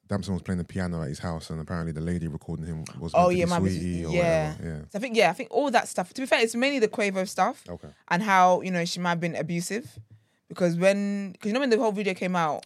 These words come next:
Speaker 1: Oh, the, um, elevator.
Speaker 2: Elevator, yeah, yeah, yeah.
Speaker 1: Yeah.
Speaker 2: People went on, like, Quavo's side.
Speaker 1: Mm.
Speaker 2: No, people were, sorry, people were on Quavo's side.
Speaker 1: Yeah.
Speaker 2: They were like, "Oh, she's abusive, she's this and that." So I think it's
Speaker 1: Yeah,
Speaker 2: just
Speaker 1: yeah.
Speaker 2: all of that, all of that mess. But, um, I'm looking forward to it. Will you listen to it for the rotation?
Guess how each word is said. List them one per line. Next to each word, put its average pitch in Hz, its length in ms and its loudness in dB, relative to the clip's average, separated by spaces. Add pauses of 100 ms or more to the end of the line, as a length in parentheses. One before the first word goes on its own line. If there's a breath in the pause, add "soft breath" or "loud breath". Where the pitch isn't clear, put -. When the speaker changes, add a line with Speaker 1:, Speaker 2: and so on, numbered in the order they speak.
Speaker 1:
Oh, 104 120 4
the, 101 180 4
um, 95 680 2 (120)
elevator. 107 200 4
Speaker 2:
Elevator, 180 300 4
yeah, 180 180 2
yeah, 170 160 2
yeah. 160 140 4
Speaker 1:
Yeah. 160 80 -4
Speaker 2:
People 277 300 0
went 214 260 4 (580)
on, 190 240 0
like, - 360 0 (140)
Quavo's 170 360 0
side. 117 280 -10 (100)
Speaker 1:
Mm. 87 200 -6 (840)
Speaker 2:
No, 233 140 6
people 285 200 0
were, 262 160 8
sorry, 214 180 0
people 254 200 -2
were 233 160 6
on 185 160 4
Quavo's 170 240 -2
side. 143 220 -4
Speaker 1:
Yeah. 190 120 2
Speaker 2:
They 175 80 0
were 190 60 0
like, 180 120 4
"Oh, 175 280 4 (260 soft breath)
she's 175 260 -4
abusive, 180 460 0
she's 165 160 -4
this 208 180 -4
and 175 120 -4
that." 160 80 -2
So 170 80 -2
I - 20 0
think 220 160 -4
it's 180 80 4
Speaker 1:
Yeah, 101 80 6
Speaker 2:
just 90 120 4
Speaker 1:
yeah. 85 40 -2
Speaker 2:
all 202 240 2
of 180 100 -2
that, 170 240 4 (760)
all 196 160 2
of 175 60 2
that 170 180 4
mess. 170 480 -2
But, 165 220 0
um, 160 440 0 (320)
I'm 262 140 6
looking 214 160 0
forward 156 160 -4
to 156 140 -4
it. - 100 -4
Will 226 100 -4
you 262 100 -2
listen 240 220 -6
to 208 80 -6
it 185 100 -8
for - 80 -20
the - 60 -10
rotation? 208 460 -10